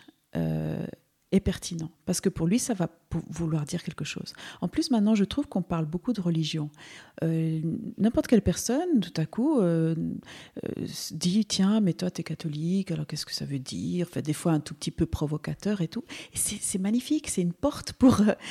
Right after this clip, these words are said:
pour parler de cette transcendance, de cette beauté. On se dit, « Mais voilà, oui, je, je le suis. » Et, euh, le message actuel, c'est quoi ? C'est la paix et l'amour. Je veux dire, on peut pas être contre ça, n'est-ce pas ? Euh,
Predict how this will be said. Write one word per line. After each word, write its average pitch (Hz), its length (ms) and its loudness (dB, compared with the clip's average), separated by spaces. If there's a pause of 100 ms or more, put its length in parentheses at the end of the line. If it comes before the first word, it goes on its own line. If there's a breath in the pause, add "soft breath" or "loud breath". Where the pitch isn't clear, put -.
(280 loud breath)
pour 202 140 6
parler 254 600 6 (320 loud breath)
de 196 180 6
cette 190 380 2
transcendance, 247 720 4
de 180 60 0
cette 156 240 0
beauté. 285 600 4
On 185 40 4
se - 120 -6
dit, « 208 100 0
Mais 196 140 2
voilà, 240 260 2
oui, 254 300 6
je, 170 360 -2
je 170 160 0
le 175 120 2
suis. » 277 400 4 (440 loud breath)
Et, 220 320 6
euh, 170 180 6
le 185 140 6
message 226 420 4
actuel, 214 540 0 (240 loud breath)
c'est - 180 -2
quoi ? 170 320 2
C'est - 220 -2
la 151 160 -2
paix 254 380 2 (100)
et 180 60 4
l'amour. 170 560 0
Je - 80 -20
veux - 60 -20
dire, 139 140 -12
on - 60 -20
peut - 100 -6
pas - 180 -6
être - 220 -8
contre 180 320 -2
ça, 185 240 0
n'est-ce 156 240 -2
pas ? 202 180 0 (720 loud breath)
Euh, 165 500 0